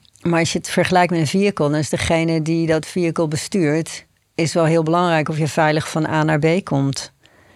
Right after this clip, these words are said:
Dus de, de kennis van degene die dat doet en de, en de soort begeleiding. En, ik bedoel, in Nederland worden er ook, zoals over de hele wereld, worden tegenwoordig veel ceremonies gegeven, maar de een en de ander is een groot verschil.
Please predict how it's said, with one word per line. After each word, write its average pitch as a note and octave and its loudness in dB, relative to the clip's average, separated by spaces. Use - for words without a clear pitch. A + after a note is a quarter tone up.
Dus D3+ -2
de, D3+ 0
de D3+ -2
kennis E3+ 0
van D3+ -2
degene D#3 -2
die D#3 0
dat D3+ -2
doet F3 0
en D#3+ -2
de, D#3 0
en D#3 0
de D#3+ 0
soort F3 0
begeleiding. D#3 0
En, D#3 -2
ik C#4+ -16
bedoel, D#3 -2
in E3 -2
Nederland E3 0
worden D3+ 0
er E3+ 2
ook, E3+ 0
zoals D#3+ -4
over D#3+ -2
de D#3+ 2
hele D#3+ 2
wereld, D#3 0
worden E3 0
tegenwoordig D#3+ -2
veel D#3+ -2
ceremonies D#3 0
gegeven, D#3 -2
maar D#3 0
de E3 0
een E3+ 0
en E3 0
de D#3 0
ander D3+ 0
is D3 -4
een D3+ -4
groot E3 -2
verschil. F3 -4